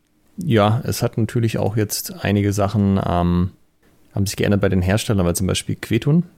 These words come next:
oder wie auch immer man die ausspricht, die waren ja bis zu dem Krieg in Russland und sind jetzt zwischenzeitlich nach Georgien umgezogen mit ihrem ganzen Schmiededing.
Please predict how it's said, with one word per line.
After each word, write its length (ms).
oder 240
wie 100
auch 40
immer 140
man 160
die 140
ausspricht, 580
die 560
waren 320
ja 300
bis 300
zu 120
dem 200
Krieg 400
in 220
Russland 680
und 300
sind 240
jetzt 260
zwischenzeitlich 640
nach 220
Georgien 440
umgezogen 560
mit 140
ihrem 220
ganzen 440
Schmiededing. 520